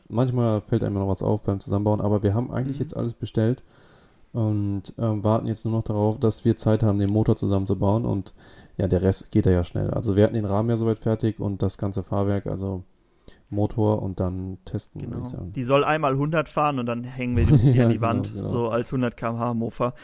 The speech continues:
Speaker 1: Ja.
Speaker 2: Also da müssen wir jetzt auch nicht irgendwie gucken, dass die das,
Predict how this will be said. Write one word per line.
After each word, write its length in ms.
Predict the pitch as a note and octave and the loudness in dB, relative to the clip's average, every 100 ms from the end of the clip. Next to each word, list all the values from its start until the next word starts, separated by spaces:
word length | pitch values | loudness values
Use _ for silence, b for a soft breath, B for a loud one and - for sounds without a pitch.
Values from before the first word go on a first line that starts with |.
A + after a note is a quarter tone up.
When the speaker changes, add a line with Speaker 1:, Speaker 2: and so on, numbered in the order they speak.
| B | B
Speaker 1:
Ja. 200 | G2 G2 - - - - | -6 -6 -10 -20 -20 -6
Speaker 2:
Also 180 | C#3 B2+ | -4 0
da 120 | B2+ | 0
müssen 220 | C3 C#3+ | 0 0
wir 100 | B2+ | 2
jetzt 180 | B2 - | 2 0
auch 100 | B2 | -2
nicht 220 | B2+ C3+ | -4 -2
irgendwie 300 | B2+ B2+ B2 | -4 -2 -4
gucken, 340 | - D3+ C3+ | -6 -6 -4
dass 160 | B2 B2 | -4 -4
die 100 | B2+ | -4
das, 420 | B2+ A#2+ - - | -4 -4 -10 -20